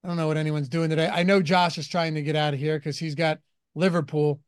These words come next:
But, uh, I would be remiss, Josh, to not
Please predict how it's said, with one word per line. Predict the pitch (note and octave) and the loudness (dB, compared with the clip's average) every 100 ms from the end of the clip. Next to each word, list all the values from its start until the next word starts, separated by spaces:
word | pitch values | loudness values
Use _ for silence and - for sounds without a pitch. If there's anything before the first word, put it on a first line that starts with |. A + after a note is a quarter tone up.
| _ _ - | _ _ 0
But, | E3 F3 - | 2 2 0
uh, | - E3+ F3 | 0 2 2
I | - F#3+ | 2 2
would | G3+ | 4
be | F3+ G3+ | 4 2
remiss, | G3 G3 G3+ - | 4 2 0 -2
Josh, | F#3 F3 E3 - | -2 0 -2 -8
to | F3 | -8
not | F#3 F#3+ | -2 -2